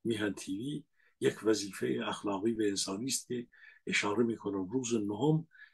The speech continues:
و دهم اردیبهشت ماه این زلزله رو، زلزله شناس هلندی اخطارش رو داده که در ایران این زلزله صورت خواهد گرفت. خب، این رو هم می‌خواستم تأکیداً،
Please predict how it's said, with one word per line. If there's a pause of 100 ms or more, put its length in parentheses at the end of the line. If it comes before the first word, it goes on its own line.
(160)
و
دهم
اردیبهشت
ماه (320)
این
زلزله
رو،
زلزله (400)
شناس (560)
هلندی
اخطارش
رو
داده (320)
که
در
ایران
این
زلزله (200)
صورت
خواهد
گرفت. (600)
خب، (580)
این
رو
هم
می‌خواستم (400)
تأکیداً،